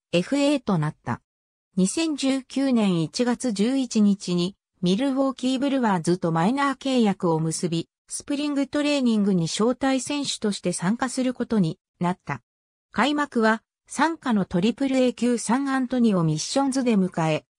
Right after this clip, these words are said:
五月五日にメジャー契約を結んでアクティブロースター入りした。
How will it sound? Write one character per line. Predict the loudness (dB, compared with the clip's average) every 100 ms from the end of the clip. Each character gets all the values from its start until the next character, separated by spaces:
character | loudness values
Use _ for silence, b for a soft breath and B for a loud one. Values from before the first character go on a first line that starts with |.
| _
五 | 0
月 | 0 0 0
五 | 0 -2
日 | 0
に | 0 0 -6 _ _ _
メ | 0
ジ | 2 2
ャ | 0
ー |
契 | -2 0
約 | 2 2 2
を | 2
結 | 0 2 2
ん | 2
で | 0 -2 _ -4
ア | -4
ク | -4
テ | -4
ィ |
ブ | 0 2
ロ | 2
ー | 0
ス | -2
タ | 0 2
ー |
入 | 2
り | 0
し | -4 -4
た。 | -4